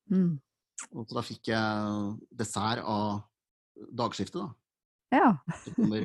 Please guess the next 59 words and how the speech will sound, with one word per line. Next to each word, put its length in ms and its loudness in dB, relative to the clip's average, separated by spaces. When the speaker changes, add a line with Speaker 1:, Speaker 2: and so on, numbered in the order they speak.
Speaker 2:
kveldsskiftet, 420 -6
og 600 -6
så 160 -20
sier 220 -8
jeg: 100 -8
«Du, 60 -4
jeg, 300 -6
kan 160 -4
jeg 100 -2
få 140 -6
en 100 -4
dessert?» 300 -6
«Ja, 60 -4
har 80 2
du 60 -6
ikke 100 -8
fått?» 220 -6
«Nei, 260 -8
nei, 240 -6
nei, 220 -8
nei, 240 -14
nei, 80 -16
jeg 100 -18
har 140 -14
ikke 180 -16
fått 160 -18
dessert.» 240 -16
Fikk 140 -2
jeg 100 4
en 80 0
til. 140 0
Så 80 0
bare 100 8
Speaker 1:
Ja. 140 10
Speaker 2:
gjem-, 80 -20
gjemte 240 0
jeg 60 2
emballasjen 400 0
inn 100 2
i 20 2
nattbordet. 380 -4
Speaker 1:
<laughs> 500 4
Speaker 2:
Men 260 0
så 140 -6
jeg, 160 -4
så 160 2
jeg 80 6
lå 100 2
der, 300 4
så 100 -2
jeg 140 0
bare 80 -12
stappa 400 0
i 100 2
meg. 240 -4
Eh, 420 6
så 160 2
da 240 -2
la 0 -